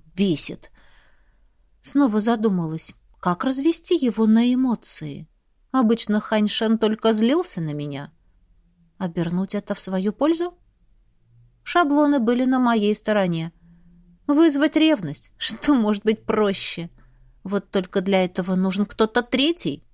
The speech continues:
Фэн Лун? М, дракон, конечно, очень милый, но мне бы не хотелось, чтобы он случайно поссорился с Хань Шеном.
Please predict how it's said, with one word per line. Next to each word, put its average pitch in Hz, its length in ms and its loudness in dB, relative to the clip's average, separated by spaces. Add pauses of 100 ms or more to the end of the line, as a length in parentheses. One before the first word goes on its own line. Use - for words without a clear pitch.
(960)
Фэн 226 380 2
Лун? 269 340 2 (640)
М, 208 220 -4
дракон, 190 400 -4
конечно, 196 560 0
очень 226 320 4
милый, 226 640 4 (320)
но 254 140 4
мне 262 180 6
бы 254 160 4
не 277 140 4
хотелось, 294 540 0
чтобы 175 340 -4
он 185 160 0
случайно 208 520 0
поссорился 220 720 -2
с - 80 -6
Хань 208 280 -2
Шеном. 156 580 -4